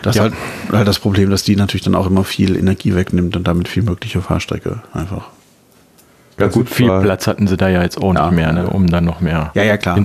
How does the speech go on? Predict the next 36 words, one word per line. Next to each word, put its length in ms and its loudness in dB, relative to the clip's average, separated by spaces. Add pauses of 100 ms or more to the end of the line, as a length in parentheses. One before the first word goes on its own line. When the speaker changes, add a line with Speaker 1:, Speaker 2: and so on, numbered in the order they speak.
Speaker 2:
hinzubauen. 400 -2
Speaker 1:
mehr 140 0
Strecke 200 -2
wäre 120 4
nicht 140 -2
ge-, 120 0
drin 200 -4
gewesen, 400 -4
das 80 -10
stimmt 220 -10
schon. 240 -6
Aber 180 0
es 220 -6
auch, 280 -12
gab's 240 -6
ein 120 2
Wellenbecken? 680 2 (580)
Speaker 2:
Nein. 360 -4
Speaker 3:
So 140 -16
richtig, 220 -12
nee. 140 -12 (1120)
Nee, 160 2
gar 180 0
nicht. 140 -2
Also 220 -2
so 120 -2
eine 120 -2
Wellenmaschine 500 0
gab's 180 -4
einfach 160 -8
nicht. 140 -14 (540)
Ganz 160 -2
hübsch 240 -2
war 160 2
beim 280 0
Ausstieg, 680 -2